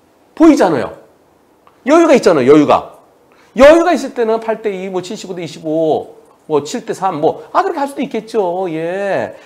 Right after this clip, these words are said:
근데 지금은 내가 지나가다 때렸잖아요. 보험사, 보험사 책자는요. 뭐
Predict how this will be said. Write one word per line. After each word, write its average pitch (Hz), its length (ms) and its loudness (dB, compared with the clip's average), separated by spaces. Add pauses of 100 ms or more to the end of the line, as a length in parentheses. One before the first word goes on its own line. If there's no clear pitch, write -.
근데 311 400 2
지금은 208 380 -2
내가 196 200 6
지나가다 233 420 4
때렸잖아요. 214 760 0 (200)
보험사, 277 460 6
보험사 269 340 2
책자는요. 220 580 -2
뭐 220 360 -4